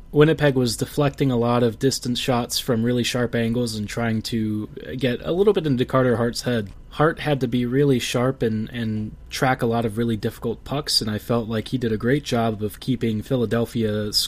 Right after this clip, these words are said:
you know, in the lead with no s-, no goals against. Um, I, I felt like the Jets were actually very close.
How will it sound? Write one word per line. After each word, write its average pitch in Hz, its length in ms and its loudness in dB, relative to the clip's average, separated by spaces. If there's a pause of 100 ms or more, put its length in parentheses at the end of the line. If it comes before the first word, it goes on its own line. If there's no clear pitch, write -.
(120)
you 139 120 -2
know, 101 140 -6
in 131 200 -2
the 117 80 0
lead 117 300 0
with 107 180 -4
no 117 120 4
s-, - 160 -2 (200)
no 127 160 4
goals 117 240 0
against. 113 500 0 (460)
Um, 104 200 -8 (220)
I, 131 260 0
I 131 40 2
felt 156 160 2
like 131 120 0
the 151 60 0
Jets 190 200 2
were 202 80 6
actually 185 260 2
very 160 220 2
close. 151 440 0